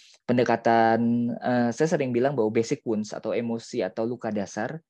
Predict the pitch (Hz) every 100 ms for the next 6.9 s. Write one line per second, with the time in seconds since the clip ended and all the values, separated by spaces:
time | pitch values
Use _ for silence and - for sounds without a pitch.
0 | _ _ 113 113 127 131 127 127 123 110
1 | 107 110 110 110 95 101 107 101 113 107
2 | 123 139 127 123 110 117 - 98 95 147
3 | _ _ _ - 104 120 120 113 110 117
4 | 101 95 107 - 165 185 - 117 120 107
5 | - 147 147 113 113 107 - _ - 131
6 | 127 131 131 - - 117 117 147 147